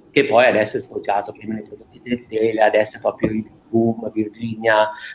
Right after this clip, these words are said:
Gone Home, quelli che chiamano Walking Simulator e cose del genere. Mm, secondo te, invece, nel gioco, a parte che va bene, mi è piaciuta l'atmosfera, mi è piaciuto quello che ho visto,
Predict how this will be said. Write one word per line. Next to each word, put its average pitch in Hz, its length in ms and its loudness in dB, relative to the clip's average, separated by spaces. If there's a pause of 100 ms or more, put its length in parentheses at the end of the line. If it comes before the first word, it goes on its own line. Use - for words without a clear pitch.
(100)
Gone 117 260 4
Home, 120 260 6
quelli 113 220 4
che 107 80 0
chiamano 110 300 2
Walking 110 320 4
Simulator 113 600 2
e 104 60 0
cose 113 160 2
del 107 140 2
genere. 104 300 0 (680)
Mm, 123 400 8
secondo 240 320 4
te, 165 220 4
invece, 156 580 4
nel 135 340 2
gioco, 110 340 4
a - 40 -2
parte 135 160 2
che 180 80 4
va 104 100 -2
bene, 104 200 0
mi 95 60 -14
è - 20 -20
piaciuta 120 340 -6
l'atmosfera, 110 1120 2
mi 110 80 -10
è - 20 -10
piaciuto - 300 -8
quello 113 180 -2
che - 120 -4
ho 117 40 -2
visto, 113 440 -8